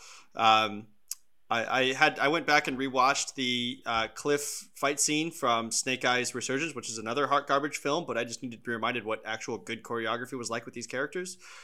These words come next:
Um, and yeah, if, if you wanna watch an action film, <laughs> go watch something else, 'cause this movie's terrible. Um, I didn't like any of it. There's a,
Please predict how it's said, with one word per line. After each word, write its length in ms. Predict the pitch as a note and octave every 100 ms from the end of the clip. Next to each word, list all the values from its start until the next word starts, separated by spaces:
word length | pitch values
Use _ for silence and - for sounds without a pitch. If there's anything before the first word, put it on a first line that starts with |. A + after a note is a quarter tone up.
| - -
Um, 480 | A#2+ A2+ G#2 G2+ - - -
and 360 | A#2+ A2 G#2+ G#2+
yeah, 220 | B2+ A2 F2
if, 180 | G#2 - -
if 320 | - - - -
you 100 | C3
wanna 200 | C3+ D3
watch 220 | C#3 C#3
an 40 | B2+
action 240 | B2 B2+
film, 220 | C3 B2 A2+
<laughs> 60 |
go 80 | A#2
watch 140 | C#3+ -
something 300 | B2 A2 G#2+
else, 260 | G2+ -
'cause 160 | - G2
this 140 | G2+ B2+
movie's 220 | A2+ G#2+
terrible. 460 | A2 G2+ G2 G2 - - - - - -
Um, 300 | F#2+ F2+ -
I 100 | -
didn't 200 | A#2 A2
like 180 | A2 G#2+
any 160 | G2+ F#2+
of 120 | E2
it. 120 | - - - - - - - - - - - - -
There's 180 | A#2
a, 100 | G#2+